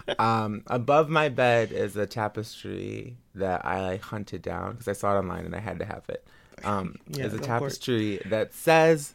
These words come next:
Speaker 1: "Stay home."
Speaker 2: Yeah.
Speaker 1: Because I believe it in my soul.
Speaker 2: Extroverts
Speaker 1: Stay home.
Speaker 2: do not understand me, and all my, most of my friends are extroverts, um, and they're just like, "What? What is,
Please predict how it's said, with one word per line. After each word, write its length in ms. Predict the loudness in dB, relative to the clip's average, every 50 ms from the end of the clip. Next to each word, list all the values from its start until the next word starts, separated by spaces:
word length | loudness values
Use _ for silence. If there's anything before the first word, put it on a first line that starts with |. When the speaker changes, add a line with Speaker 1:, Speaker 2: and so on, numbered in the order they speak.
| _ _ _
Speaker 1:
"Stay 400 | -2 0 8 10 12 12 12 12
home." 580 | 12 12 12 12 12 10 8 6 2 -2 -8 -14 -20 -20 -20 _ _ _ -8
Speaker 2:
Yeah. 380 | -6 0 2 4 4 4 4 2 -2 -10 -18 _ _ _ _ _ _ _ _ _ _ -10
Speaker 1:
Because 640 | -10 -8 -4 0 2 2 4 2 2 0 -4 -6 0
I 200 | 2 2 2 2
believe 360 | 2 0 0 0 0 0 0
it 240 | 0 -2 -2 -2 -6 _ _ _ -20 -12 _
in 140 | -6 -4 -2
my 120 | -2 -2 -2
soul. 440 | -2 0 0 0 2 0 0 -2 -4 -8 -12 -10 -8 -6 -6 -6 -8 -12 -18 _ _ _ _ -20 -20 -20 -20 _ _ _ _ -20 -20 -8 -6
Speaker 2:
Extroverts 160 | -6 -6 0
Speaker 1:
Stay 180 | 2 2 4 4
home. 140 | 2 2 0 -4 -2
Speaker 2:
do 100 | -2 0
not 220 | 0 0 0 0
understand 440 | 0 -2 -2 -4 -4 -2 -2 0 2
me, 120 | 2 2
and 120 | 2 2 2
all 240 | 2 2 2 2 2
my, 160 | 0 -2 -2
most 300 | -2 0 0 0 0 0
of 40 | 0
my 120 | 0 0
friends 260 | -2 -4 -6 -6 -6 -4
are 60 | -6
extroverts, 680 | -6 -6 -6 -6 -6 -2 0 0 -2 -2 -4 -12 -20 -18 -18 -18 -18 -18 -18 -20 -12 _
um, 440 | -2 -2 0 0 0 -2 -4 -6 -8 -12 -14 _
and 440 | -8 -6 -6 -6 -6 -8 -10 -12 -14 -18 _ _ _ -14 -10
they're 180 | -8 -8 -8 -8
just 180 | -10 -10 -8
like, 160 | -8 -8 -8
"What? 320 | -8 -8 -6 -6 -6 -8 -8
What 160 | -10 -10 -8
is, 220 | -8 -10 -10 -12